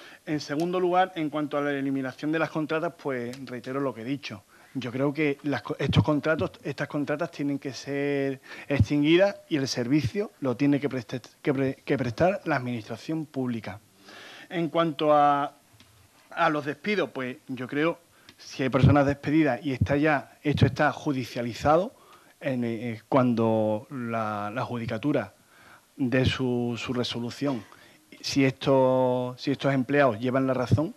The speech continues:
que no se les indemnice, que tengan que ser readmitidos, que no valga con la, con la nueva reforma laboral, pues te pago tanto y te marcha. Siempre y cuando estas personas ganen esos juicios, que sean readmitidos, no dejarlo ahí en ese limbo.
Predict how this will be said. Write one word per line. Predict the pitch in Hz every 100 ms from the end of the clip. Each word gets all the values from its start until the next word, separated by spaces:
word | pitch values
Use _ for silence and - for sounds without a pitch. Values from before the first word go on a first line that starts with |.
| _
que | - 110
no | 110
se | 139
les | 135
indemnice, | 135 113 107 127 - 107 - - _
que | 123
tengan | 110 139 151
que | 151
ser | - 165 185 -
readmitidos, | 170 143 127 120 117 147 139 92 - _
que | -
no | 110 117
valga | 131 143
con | 147 165
la, | 147 139 131 120 - - - - _ -
con | 135
la | 120
nueva | 123 131
reforma | 131 123 139 139
laboral, | 135 131 160
pues | 196 139 120 107
te | - 110
pago | 98 113 117
tanto | 113 139 147 123
y | 131
te | 117
marcha. | 120 117 - 101 - - -
Siempre | _ - - 143 156
y | 147
cuando | 127 110 110
estas | 131 - 131
personas | 123 120 120 107 98 - - -
ganen | 123 123 127
esos | 120 127 113
juicios, | 139 - 170
que | - 117
sean | - 151
readmitidos, | 170 135 117 110 123 113 107
no | 117
dejarlo | 120 104 127 123
ahí | 120 120 123
en | 120
ese | 117 - 139 127
limbo. | 127 120 107